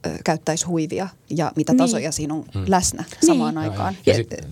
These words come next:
Speaker 1: et,
Speaker 3: Kyllä.
Speaker 2: ja sit on tässä esityksessä
Speaker 1: se on
Speaker 2: niinku vielä pakko palata tähän se niinku toivon ja epätoivon dialektiikkaan, mikä niinku ilmenee mun mielestä hirveän hyvin tässäkin esityksessä, niin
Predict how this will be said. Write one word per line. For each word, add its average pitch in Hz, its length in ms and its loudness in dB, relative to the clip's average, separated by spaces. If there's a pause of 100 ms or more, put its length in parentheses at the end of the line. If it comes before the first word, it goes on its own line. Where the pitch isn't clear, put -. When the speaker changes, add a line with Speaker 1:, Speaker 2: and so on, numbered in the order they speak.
Speaker 1:
et, 160 60 0
Speaker 3:
Kyllä. 233 400 2
Speaker 2:
ja 107 60 0
sit 113 160 0
on 110 60 4
tässä 113 160 0
esityksessä 98 360 2
Speaker 1:
se 101 40 0
on - 20 0
Speaker 2:
niinku 101 180 -2
vielä 101 220 4
pakko 107 320 0
palata 92 280 4
tähän 90 320 0
se 82 100 -8
niinku 87 260 -4
toivon 92 340 2
ja 90 100 -2
epätoivon 90 560 -2
dialektiikkaan, 87 680 -4
mikä 87 220 -6
niinku 90 240 -6
ilmenee 85 340 -6
mun 85 180 -6
mielestä 87 260 -6
hirveän 85 280 -4 (280)
hyvin 95 220 0
tässäkin 85 380 -4
esityksessä, 85 640 -4
niin 82 140 -4